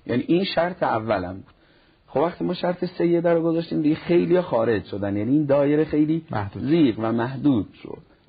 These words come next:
Speaker 1: لذا کارمون خیلی راحت بود. عزیزی معرف شدن، ما به بعضی از دوستان گفته بودیم که بنای بر ازدواج داریم و دنبال یک سیده، خانم سیده می‌گردیم که خانواده محترم و خوبی باشن و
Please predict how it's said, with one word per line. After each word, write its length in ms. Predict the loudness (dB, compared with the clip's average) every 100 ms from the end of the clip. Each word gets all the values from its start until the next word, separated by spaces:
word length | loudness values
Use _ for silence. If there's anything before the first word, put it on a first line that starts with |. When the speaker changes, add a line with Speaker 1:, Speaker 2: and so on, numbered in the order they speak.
| -2
Speaker 1:
لذا 160 | 0
کارمون 400 | 2 0 0 0
خیلی 400 | 0 0 2 0 -2 -20 _ _ 0
راحت 400 | 0 2 -2 -2
بود. 340 | -2 0 -2 -10 _ _ _ _ _ _ _ _ _ -4
عزیزی 680 | -2 0 0 0 0 -2 -2 -2
معرف 460 | -2 0 -2 -2
شدن، 340 | -2 0 0 0
ما 200 | -2 -2
به 220 | -2 -2
بعضی 300 | -2 -4 -2
از 100 | -4
دوستان 320 | -6 -4 -4
گفته 260 | -4 -6 -4
بودیم 260 | -2 -2
که 280 | -2 -2 -4 -8 _ _ -4
بنای 300 | -2 0 0
بر 160 | 0
ازدواج 460 | -2 -4 -2 -2 -2
داریم 240 | -4 -2
و 40 | -2
دنبال 320 | -2 -4 -2
یک 160 | -4 -4
سیده، 440 | -6 -2 -2 -2
خانم 300 | -4 -4 -2
سیده 440 | -4 -6 -4 -2
می‌گردیم 500 | 2 2 2 0 -2
که 240 | -2 -2 -2 -6 -20 -20 _ _
خانواده 400 | -4 -2 0 0
محترم 440 | -2 0 0 0 -2
و 40 |
خوبی 320 | -2 0 2
باشن 320 | 2 -2 -4
و 80 | -6